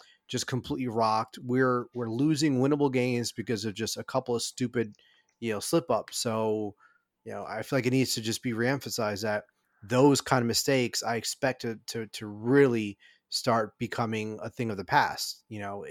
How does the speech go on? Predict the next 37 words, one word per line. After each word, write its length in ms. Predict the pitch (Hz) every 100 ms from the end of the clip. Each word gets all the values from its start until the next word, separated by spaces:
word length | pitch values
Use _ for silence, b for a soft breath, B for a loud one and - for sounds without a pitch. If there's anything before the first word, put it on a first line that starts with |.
| 110
they're, 260 | 127 139
they're 240 | 117 127 117
gonna 200 | 131 123
happen, 480 | 107 143 - 101 95
but 280 | 110 98
not 320 | 110 123 110 -
consistently. 720 | 95 - 151 117 71 78 - b b b b
So 220 | - 107
if 200 | 107 107
after 240 | 120 123
all 200 | 113 147
these 180 | 143 127
games, 420 | 113 139 147 117
we're 100 | 113
still 200 | - 139
having 200 | 120 120
to 60 | 113
worry 240 | 110 135
about, 240 | 123 110 98
like, 280 | 107 104 _ b b b -
you 100 | 113
know, 120 | 107
are 120 | 110
we 100 | 117
gonna 120 | 117
go 120 | 113 120
to 100 | 110
D 200 | 120 123
C 340 | - 143 131
and 120 | 113
play 140 | 127 117
a 40 |
bunch 240 | 120 117
of, 300 | 120 110 107
you 80 | 120
know, 140 | 107 101
kids, 540 | - 135 117 107